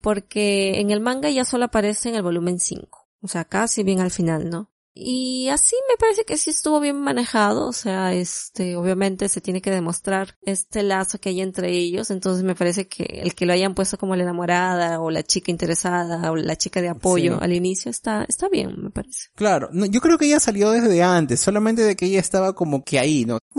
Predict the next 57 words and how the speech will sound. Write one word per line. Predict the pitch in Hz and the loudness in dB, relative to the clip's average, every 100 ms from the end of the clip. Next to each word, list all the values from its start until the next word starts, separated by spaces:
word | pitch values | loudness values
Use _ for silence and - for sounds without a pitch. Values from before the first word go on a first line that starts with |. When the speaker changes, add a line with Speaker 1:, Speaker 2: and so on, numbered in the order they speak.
| - | -2
Speaker 2:
Hay | 196 240 | 2 4
varios | 277 330 | 6 4
personajes | - 208 156 151 151 277 - - _ - | 4 2 2 0 0 -4 -8 -18 _ -4
que | 160 147 131 139 | 0 2 0 2
no | 147 | 4
vamos | 160 170 - | 4 4 2
a | |
hablar | 131 127 | 2 0
de | 123 | 2
todos, | 127 156 | 2 2
pero, | 160 143 135 120 _ - | 2 4 2 0 _ -4
por | 147 | -2
ejemplo, | 196 180 220 | 2 2 4
hay | |
un | 254 | 6
militar, | 254 185 196 165 | 4 4 2 2
¿te | 143 | 0
acuerdas? | 135 175 170 190 240 - _ | 0 0 2 -2 -4 -8 _
Que | 165 | 0
también | 156 160 196 214 | 4 4 6 4
aparece | 202 175 208 | 4 2 2
un | 190 | 2
militar | 147 147 160 160 | 0 2 2 2
en | 151 | 0
este | 147 165 | 0 2
arco, | 151 143 156 | 2 2 2
¿no? | 135 135 | 2 2
De, | 135 117 | 0 -2
de | 117 | -4
Tokio. | 113 131 - 147 180 - | -2 -4 -2 -4 -4 -6
Speaker 1:
Ujú, | 214 214 220 233 - | -10 -8 -8 -10 -4
que | 190 | -2
era | 208 | 0
espía. | - 220 196 190 | 0 0 0 -2
Speaker 2:
Claro, | 277 294 175 160 | 0 0 0 2
pero | 175 175 | 2 2
tú | 285 | 2
no | 381 | 2
sabes | - 302 175 135 - | 2 0 2 2 0
quién | 143 131 | 0 0
era, | 113 107 110 | 0 0 0
o | |
sea, | 123 156 | 0 0
se | - 170 | 2 2
ve, | 190 151 | 0 0
se | 160 | 0
sabe | - 233 240 | 2 0 0
que | 202 | 0
él | 196 | 0
es | 190 | 2
militar, | 170 135 165 180 190 | 0 2 2 4 2
él | 180 180 | 2 0
está | - 185 | 0 0
ahí, | 190 214 208 | 0 -2 -2
y | 240 | 2
yo | |
decía, | 302 294 285 277 | 4 4 2 0